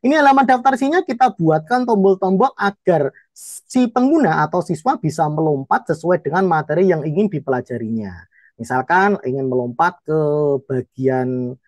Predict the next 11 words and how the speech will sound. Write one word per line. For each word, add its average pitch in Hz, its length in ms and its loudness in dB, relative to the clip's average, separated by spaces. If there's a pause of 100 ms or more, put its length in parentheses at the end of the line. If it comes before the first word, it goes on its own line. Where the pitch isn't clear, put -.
(300)
tujuan 139 640 -2
ini, 220 320 -2 (320)
di-, 135 160 -4
tinggal 247 320 2
diklik 320 240 0
saja, 294 400 2 (160)
nanti 165 240 0
langsung 156 320 -2
melompat 147 400 -2
ke 208 160 0 (240)
halaman 131 400 0